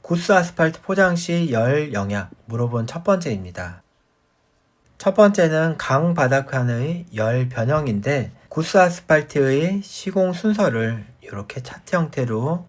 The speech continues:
보여주고 시공에 따른 횡방향 변형과 종방향 변형에 대한 부분을 기술합니다. 이어서 구스 아스팔트 시공 시 발생되는 열 영향에 따른 문제점입니다. 포장 균열,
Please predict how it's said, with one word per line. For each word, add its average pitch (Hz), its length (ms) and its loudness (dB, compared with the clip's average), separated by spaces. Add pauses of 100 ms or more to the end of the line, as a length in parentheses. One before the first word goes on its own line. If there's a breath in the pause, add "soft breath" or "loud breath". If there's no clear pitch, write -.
보여주고 131 720 2 (320)
시공에 202 500 4
따른 143 380 4
횡방향 185 640 2
변형과 113 640 -2 (100)
종방향 147 800 2
변형에 127 440 0
대한 117 280 -2
부분을 110 640 -6
기술합니다. 104 760 -8 (600)
이어서 147 400 4
구스 160 340 0
아스팔트 160 840 2
시공 214 420 2
시 175 200 -2
발생되는 127 840 -2 (140)
열 147 240 6
영향에 131 420 2
따른 120 520 -2 (200)
문제점입니다. 98 960 -4 (840)
포장 196 320 4
균열, 139 560 2